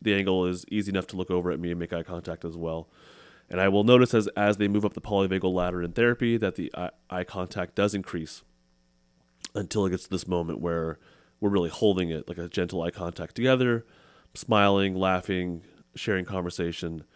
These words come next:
and, uh, utilizing more cognitive skills. And once they get up to that point in therapy, that problem solving becomes a lot easier. They get to a point where they can say, "Ah, you know, it wasn't that big of a deal, and I guess I did do this thing that caused that." And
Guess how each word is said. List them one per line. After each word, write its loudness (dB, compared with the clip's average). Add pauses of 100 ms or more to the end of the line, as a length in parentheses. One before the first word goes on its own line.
(520)
and, -4
uh, -2
utilizing 2
more 0
cognitive -4
skills. 4 (500)
And 0
once 2
they -2
get -2 (160)
up -2
to -12
that -2
point 2
in -6
therapy, -4 (640)
that -2 (460)
problem 4
solving 4
becomes 0
a -8
lot 0
easier. 2 (380)
They 0
get 0
to 0
a 0
point 2
where 0
they -2
can -6
say, -2
"Ah, -10
you -2
know, 2
it 4
wasn't -2
that -4
big -2
of -6
a -4
deal, -2
and -2
I -6
guess -6
I 2
did -4
do -2
this -4
thing -6
that -8
caused -4
that." -4
And -10